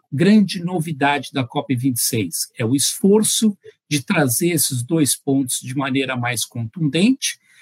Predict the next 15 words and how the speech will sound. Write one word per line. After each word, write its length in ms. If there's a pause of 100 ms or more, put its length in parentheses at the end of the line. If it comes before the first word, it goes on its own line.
(240)
quem 220
sabe, 680
do 120
ponto 380
de 200
vista 720
da 180
negociação 840
global, 580 (200)
conectando 840
com 160
a 100
C 220
B 160
D 360